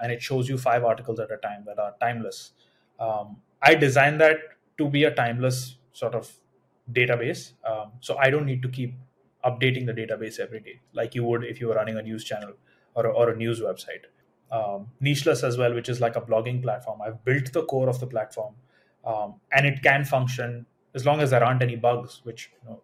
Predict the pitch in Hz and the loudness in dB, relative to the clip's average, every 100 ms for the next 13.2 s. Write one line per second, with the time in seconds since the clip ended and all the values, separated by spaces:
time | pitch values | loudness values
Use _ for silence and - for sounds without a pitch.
0 | - 123 120 117 - _ _ _ - 123 | -8 -2 -2 -2 -12 _ _ _ -10 -6
1 | 120 120 117 - - 117 110 110 113 123 | 0 4 2 2 -6 -10 -6 -2 0 0
2 | 120 120 113 113 113 123 117 - _ _ | -2 -2 -4 -4 -4 -4 -4 -12 _ _
3 | _ _ - 101 98 113 - - 120 113 | _ _ -6 -6 -6 -10 -12 -6 0 2
4 | 107 107 117 117 113 107 104 101 98 - | 2 0 -2 0 -2 -2 -8 -8 -8 -10
5 | - _ - - _ 113 131 127 131 127 | -20 _ -16 -16 _ -2 -2 4 4 4
6 | 135 120 120 113 110 - _ _ _ - | 2 2 2 0 0 -6 _ _ _ -4
7 | 117 110 - _ - 135 143 160 147 123 | -2 -2 -4 _ 4 6 8 6 4 4
8 | 135 107 - 127 117 110 113 110 104 113 | 2 0 -2 -2 -2 -4 -6 -8 -8 -8
9 | 120 127 123 123 120 110 113 117 113 113 | -2 0 2 2 2 2 2 -2 -6 -6
10 | 117 - 117 113 110 107 107 104 117 _ | -6 -8 -10 -10 -10 -6 -6 -6 -12 _
11 | _ 131 123 117 127 117 113 120 113 110 | _ -4 2 2 4 2 2 2 2 2
12 | 107 110 107 _ _ _ - - 139 135 | 0 -4 -8 _ _ _ -6 0 2 2
13 | 127 127 | 0 -2